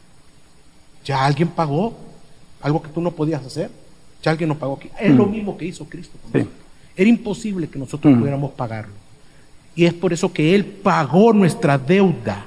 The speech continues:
Speaker 2: Ujú.
Speaker 1: y nos declara justos y nos presenta
Speaker 2: Ujú.
Speaker 1: justos ante el Padre, que eso es lo
Speaker 2: Ujú.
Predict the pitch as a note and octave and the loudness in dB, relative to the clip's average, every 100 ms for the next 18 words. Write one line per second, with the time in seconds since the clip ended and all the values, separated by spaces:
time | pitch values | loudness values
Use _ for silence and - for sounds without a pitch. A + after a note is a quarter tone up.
0 | - - - A2 A2 - - - B2 C3+ | -20 -14 -4 -4 -4 -8 -20 -12 -4 -2
1 | D3 - - C3+ D#3+ D3+ F3 F#3 G3 - | -2 -6 -14 -2 -2 0 0 2 0 -2
2 | - - A3 D#3+ - - C3+ C#3+ - D#3 | -10 -8 -6 -6 -10 -10 -10 -10 -4 -2
3 | E3 - - C3+ - D3+ D4+ D3 C3 A#2+ | -2 -4 -4 -4 0 0 4 6 6 4
4 | A#2 - - - - D4 - E3+ C3 A2+ | 0 -12 -20 -8 4 4 4 0 -2 -2
5 | A2+ G2 - - D3+ A#2+ B2+ B2 | -6 -4 -4 -4 0 4 4 2